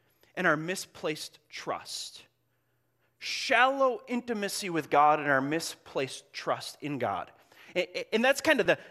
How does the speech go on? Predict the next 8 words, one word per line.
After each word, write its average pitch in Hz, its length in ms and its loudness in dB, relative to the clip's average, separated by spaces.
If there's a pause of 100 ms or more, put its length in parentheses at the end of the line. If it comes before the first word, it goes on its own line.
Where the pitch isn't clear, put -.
the 165 120 -4
deep 226 460 -4
roots 156 840 -4
to 196 160 -4
our 160 80 4
lack 151 320 2
of 143 100 -4
authenticity. 143 720 -4